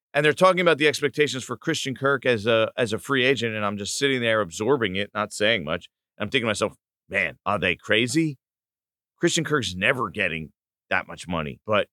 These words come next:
you just take it in, and you're like, "Okay, you know, just file it away. Maybe you need it later." And then you see Christian Kirk as a free agent with the Jaguars banking, and you're like,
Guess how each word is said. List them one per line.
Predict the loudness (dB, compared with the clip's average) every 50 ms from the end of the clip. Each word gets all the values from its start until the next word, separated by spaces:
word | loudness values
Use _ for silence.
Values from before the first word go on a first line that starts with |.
| _ _ _
you | -6 -4 -2
just | -2 -2 0 2
take | 2 2 4 2
it | 0 2
in, | 4 4 2 2 -2 -6 -8 -6
and | -4 -4 -2 -2
you're | 0 0
like, | 2 0 0 0
"Okay, | -2 -2 -2 -4 -6 -6 -8 _ _ -8
you | -6
know, | -6 -6 -6 -8 -12
just | -16 -16 -16 -16 _ _ _ 0
file | 2 4 4 4 4 4
it | 2
away. | 4 4 4 4 4 2 -2 -6 _ _ _ _ _ _ _ _ -2
Maybe | 0 2 2 2 0
you | 0 0 -2
need | -2 -2 -2
it | -2 -2
later." | 0 0 0 2 0 -2 -4 _ _ _ _ _ _ -6
And | -2 0
then | 2 2 2
you | 0
see | -2 -2 -4 -4
Christian | 0 0 0 0 0 -4 -2
Kirk | 2 2 2 2 2
as | -2 -6
a | -6
free | -6 -2 2 2
agent | 2 4 2 0 -4
with | -6
the | -8 -2
Jaguars | 0 2 4 4 4 4 4 4 4 2 0
banking, | 0 0 2 2 2 2 0 -2
and | -2 -2
you're | -2 0 0
like, | 0 0 -2